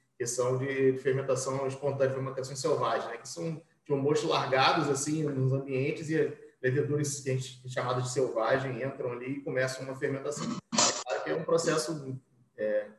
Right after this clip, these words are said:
completamente arriscado, né? Assim, mas tem, com certeza, no canto, em algum canto do mundo tem gente que faz esse tipo de coisa, tes-, testar mesmo, e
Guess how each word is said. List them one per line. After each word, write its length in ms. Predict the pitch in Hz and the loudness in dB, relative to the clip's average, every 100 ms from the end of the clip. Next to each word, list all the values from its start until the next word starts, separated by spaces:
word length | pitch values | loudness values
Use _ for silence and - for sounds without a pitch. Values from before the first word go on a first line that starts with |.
| - | -10
completamente 360 | 113 127 131 | -2 0 2
arriscado, 480 | 143 - - 139 131 | 0 -2 -2 -2 -2
né? 200 | 117 110 - _ _ _ _ _ _ | -6 -10 -14 _ _ _ _ _ _
Assim, 280 | - - 120 | -8 -4 -4
mas 400 | 110 107 101 98 | -2 -2 -2 -2
tem, 420 | 101 117 156 160 | -4 -2 0 0
com 100 | 147 | -2
certeza, 300 | 143 156 156 | -2 0 2
no 80 | 156 | 2
canto, 260 | - 143 143 | 0 0 2
em 40 | |
algum 140 | 139 147 | 0 0
canto 220 | 143 143 | -2 0
do 100 | 135 | 0
mundo 200 | 127 131 | 2 0
tem 140 | 135 | 2
gente 140 | 135 135 | 0 -2
que 80 | 143 | -4
faz 240 | 123 127 | -2 -2
esse 100 | - | -2
tipo 140 | - | -8
de 80 | 123 | -10
coisa, 240 | 117 123 - _ _ | -8 -8 -10 _ _
tes-, 180 | 185 - | -2 0
testar 480 | 160 135 - 131 120 | -2 -2 -2 -2 2
mesmo, 320 | 131 156 175 | 2 0 -2
e 420 | 180 175 147 - | -2 -2 -4 -8